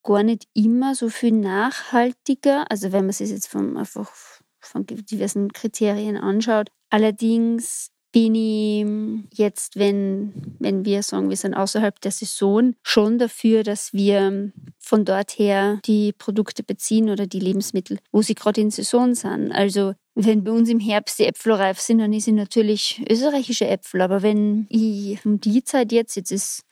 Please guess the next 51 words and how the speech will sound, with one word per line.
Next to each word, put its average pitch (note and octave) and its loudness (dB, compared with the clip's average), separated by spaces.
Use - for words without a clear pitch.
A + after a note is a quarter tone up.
März G3+ 0
die - -4
Äpfel G3+ 0
aus G#3+ 0
Österreich G#3+ -2
essen G#3 0
will, A3 0
dann G#3+ 4
muss A3 0
ich A3 2
mir A3 2
halt G3+ -2
dessen G3 0
bewusst G3+ -2
sein, G3+ 0
dass - -6
jetzt G3+ 0
grad A3+ 0
nicht B3+ 0
die A#3+ 0
Saison G#3+ 0
ist C#4 0
für - -2
Äpfel - -6
und F#3+ -4
dass G3+ -4
die G#3+ 2
halt G3 0
seit G3+ 0
Herbst - -2
in A3 2
Kühlhäusern G#3+ 0
gelagert G3 -2
werden, G3+ 0
wo A3+ 6
der A3+ 6
Energieansatz A#3+ 0
auch A#3+ 4
nicht D4 4
so F#3+ 0
ohne G3 0
ist. - -6
Ähm, G#3 0
also G#3+ -2
das G#3+ 2
ist A3+ -2
einmal G#3+ 2
das G3+ -4
eine, G#3 0
die A#3+ 2
Lagerung B3+ 0